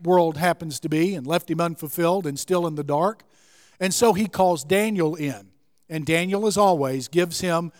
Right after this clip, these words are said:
the correct interpretation of his dream. He said, with great trembling in his heart and brokenness in his spirit, he said, "King, I sure hope that this vision is for your enemies and not you.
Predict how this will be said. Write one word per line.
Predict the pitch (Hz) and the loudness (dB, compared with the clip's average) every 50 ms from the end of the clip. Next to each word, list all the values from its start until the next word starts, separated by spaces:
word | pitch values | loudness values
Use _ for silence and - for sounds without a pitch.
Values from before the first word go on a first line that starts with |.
| _ _ _ _ _ - | _ _ _ _ _ -8
the | 151 | -6
correct | 147 - 165 165 170 180 185 180 - | -4 -2 2 2 4 4 2 0 -6
interpretation | 185 170 - 185 185 - 185 170 - 185 180 170 151 - - 123 117 120 117 _ _ _ _ _ _ | -10 -6 -4 -4 -4 -4 -6 -2 0 2 2 2 0 -4 -10 -10 -14 -16 -20 _ _ _ _ _ _
of | - 156 156 | -4 -4 -2
his | 151 160 156 135 | 0 -2 -4 -4
dream. | 127 151 165 165 156 135 113 104 _ _ _ - - - _ | -6 -6 -6 -4 -6 -8 -10 -16 _ _ _ -20 -20 -20 _
He | - 202 | -2 0
said, | 190 - - 226 202 196 190 180 165 147 - _ _ _ _ _ _ _ | 0 2 4 4 6 6 4 2 0 -8 -14 _ _ _ _ _ _ _
with | 156 185 185 - - - | 2 2 2 2 0 -2
great | 165 180 202 220 233 240 233 226 214 196 - _ _ _ _ _ _ _ _ | 0 2 4 6 6 6 6 4 0 -4 -8 _ _ _ _ _ _ _ _
trembling | - - 226 240 233 226 208 190 170 160 156 | -4 0 2 2 2 2 2 0 0 0 -2
in | 156 156 | -2 -4
his | 156 160 151 - | -4 -4 -6 -6
heart | - - 185 175 151 135 107 - - | -2 2 4 4 4 2 0 -8 -12
and | 143 139 139 | -12 -12 -6
brokenness | 123 160 180 196 202 190 - 165 160 160 147 - | 0 4 4 4 4 4 0 -2 -2 -2 -2 -2
in | 175 160 | -4 -6
his | 156 156 - | -6 -6 -6
spirit, | - - 185 175 160 143 123 113 _ _ _ _ _ _ _ _ _ _ | -6 -2 0 0 0 -2 -4 -10 _ _ _ _ _ _ _ _ _ _
he | _ 185 175 | _ -2 -2
said, | - - 196 175 147 | 2 2 2 2 2
"King, | - - 240 214 196 | -2 0 0 0 2
I | 190 180 | 0 0
sure | 170 - - 220 196 | 0 -2 -2 -2 -2
hope | - - 190 180 151 131 - _ _ _ _ _ _ _ _ _ _ _ _ _ _ - - _ _ | -2 0 0 0 0 0 -4 _ _ _ _ _ _ _ _ _ _ _ _ _ _ -20 -20 _ _
that | 180 170 - | 0 0 2
this | 190 175 - | 0 -2 2
vision | - 190 196 208 202 151 165 160 | 4 4 4 4 4 -2 -6 -6
is | 151 143 - | -6 -8 -4
for | - 185 170 | -2 0 0
your | 160 151 151 160 | 2 2 0 0
enemies | 165 170 165 143 135 135 131 - | -2 -2 -4 -6 -8 -8 -10 -10
and | 151 151 | -10 -6
not | 151 151 151 147 147 | -4 -4 -4 -4 -4
you. | 151 143 143 135 131 113 | -6 -6 -6 -6 -10 -14